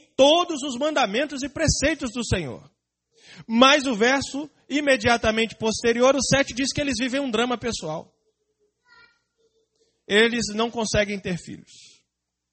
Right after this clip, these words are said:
Então, a primeira coisa que a gente precisa aprender, pra gente não ser levado por vento de doutrina, pra gente não ser levado pelas nuances da vida que,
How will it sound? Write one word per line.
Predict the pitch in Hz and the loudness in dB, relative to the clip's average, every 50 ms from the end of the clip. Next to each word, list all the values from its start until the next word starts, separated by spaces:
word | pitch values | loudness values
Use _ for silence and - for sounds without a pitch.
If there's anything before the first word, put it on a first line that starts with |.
| _ _ _ _ _ _ _ _ _ _ - _ - - - - - _ _ _ _ _ _ _ _ _ _ _ | _ _ _ _ _ _ _ _ _ _ -20 _ -20 -20 -20 -20 -20 _ _ _ _ _ _ _ _ _ _ _
Então, | - 202 185 190 247 254 247 202 165 139 120 _ _ _ _ _ | -6 -4 0 2 2 2 2 0 -2 -6 -12 _ _ _ _ _
a | - 185 202 | -2 -2 0
primeira | - 214 208 208 226 247 247 226 208 | 0 0 0 2 2 2 2 2 2
coisa | - 196 196 185 165 139 123 113 104 120 143 156 - - | 0 0 -2 -2 -2 -4 -6 -10 -16 -18 -20 -20 -10 -4
que | - 196 | -2 0
a | 196 | 0
gente | 185 214 226 196 | 0 0 -4 -6
precisa | - - - - 220 196 233 | -8 -8 -6 -4 0 2 2
aprender, | 233 226 - 240 226 233 196 165 151 160 180 185 160 123 117 - - _ _ _ _ _ _ _ _ _ _ _ _ _ _ _ _ _ _ _ _ | 2 2 2 2 0 0 0 0 0 0 0 0 0 -2 -6 -14 -20 _ _ _ _ _ _ _ _ _ _ _ _ _ _ _ _ _ _ _ _
pra | - 196 208 | 0 2 2
gente | 202 208 240 226 - 214 | 2 2 -2 -2 -2 -2
não | 233 240 | -2 0
ser | - - 226 226 | 0 0 0 0
levado | 226 220 202 185 220 226 220 - | 2 0 2 4 2 2 2 0
por | - 220 208 165 | -4 -6 -4 0
vento | 175 214 226 220 214 214 | 0 0 0 0 -4 -6
de | 180 208 | -8 -8
doutrina, | 202 190 196 175 156 - 165 180 196 214 202 185 151 120 107 | -4 -4 -4 -4 -4 -6 -6 -4 -4 -2 -2 -4 -4 -6 -10
pra | - - 185 | -10 -8 -6
gente | 202 220 214 - 226 | -6 -6 -6 -6 -6
não | 226 226 226 | -6 -6 -4
ser | - - 233 | -2 -2 0
levado | 233 208 190 165 202 214 220 208 208 | 0 0 0 2 2 2 2 2 -2
pelas | - 220 220 220 208 202 190 | -4 -2 -2 -2 -2 -2 -2
nuances | 202 202 208 220 214 - 208 190 175 | -2 0 0 0 -2 -2 -4 -4 -4
da | 196 175 | -4 -4
vida | 165 156 202 214 196 196 | -4 -4 -4 -4 -4 -6
que, | - - 214 190 | -6 -6 -8 -8